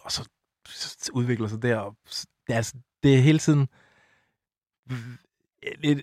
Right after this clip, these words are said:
et lille, altså, et lille brødkrumme, og så kan man forfølge det spor. Det, jeg tror, folk synes, det er en fascinerende leg, og jeg synes det i hvert fald.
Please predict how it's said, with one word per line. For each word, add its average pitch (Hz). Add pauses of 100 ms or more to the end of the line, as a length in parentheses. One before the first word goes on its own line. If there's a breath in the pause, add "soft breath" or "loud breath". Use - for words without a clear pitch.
et 143
lille, 180
altså, 139
et 147
lille 175
brødkrumme, 147
og 123
så 131
kan 123
man 117
forfølge 127
det 113
spor. 117
Det, 110
jeg 110
tror, -
folk 113
synes, 117
det 113
er 107
en 101
fascinerende 113
leg, 107
og 101
jeg 113
synes 117
det 107
i 101
hvert 107
fald. 107